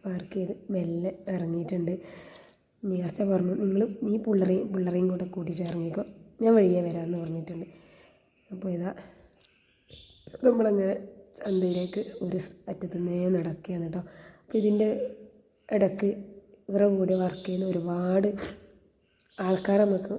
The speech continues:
കാണാൻ വേണ്ടി പറ്റി. കുറേ, എന്താ പറയുക, പുതിയ മുഖങ്ങൾ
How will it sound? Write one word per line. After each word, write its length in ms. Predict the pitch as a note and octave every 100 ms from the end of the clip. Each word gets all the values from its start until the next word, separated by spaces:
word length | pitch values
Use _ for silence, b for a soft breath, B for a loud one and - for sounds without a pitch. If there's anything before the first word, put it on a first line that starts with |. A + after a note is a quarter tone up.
| -
കാണാൻ 240 | F#3 F3 F3
വേണ്ടി 200 | F3+ F#3
പറ്റി. 320 | F3+ D#3+ F#3 B B B B B B B B B B _ _ _ _
കുറേ, 240 | G3+ F3 F3+ F#3+ - -
എന്താ 160 | F#3+ F3+
പറയുക, 280 | F3 F3+ E3+ - - - _
പുതിയ 280 | - F3 F3+
മുഖങ്ങൾ 480 | F3+ F3 F3+ F3